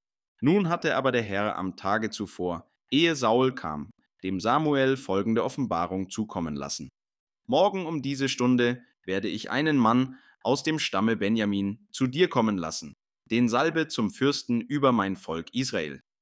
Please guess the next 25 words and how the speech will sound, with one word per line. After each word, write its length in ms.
Er 160
soll 220
mein 180
Volk 460
aus 180
der 120
Gewalt 440
der 80
Philister 460
erretten, 480
denn 220
ich 240
habe 280
das 280
Elend 420
meines 320
Volkes 500
angesehen, 580
weil 300
sein 260
Hilferuf 600
zu 140
mir 180
gedrungen 440
ist.“ 280